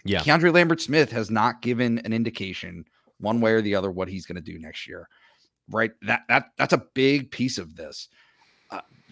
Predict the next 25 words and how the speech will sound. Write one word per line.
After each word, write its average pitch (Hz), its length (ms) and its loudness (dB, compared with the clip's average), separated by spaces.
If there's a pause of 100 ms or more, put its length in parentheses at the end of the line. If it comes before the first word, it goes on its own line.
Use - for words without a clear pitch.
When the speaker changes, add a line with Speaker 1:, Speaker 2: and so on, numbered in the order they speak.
(120)
Speaker 2:
O-, 117 180 -4
Omari 131 440 6
Evans, 127 300 2
Trey - 240 -2
Wallace, 127 480 0
you, 131 140 -8
you, 117 220 -12
you 135 160 -4
name 165 260 0
it. 107 220 -4
I, 107 100 -8 (240)
I, 98 160 -10
I 110 80 -6
just 120 220 -8
think 123 220 -10
that 113 180 -6 (520)
understanding 131 1000 -4
what - 340 -4
the 117 120 -8
receivers 113 480 -6
room 101 260 -8
looks 95 320 -6
like 151 320 0 (300)
next 117 300 -6
season 151 520 -4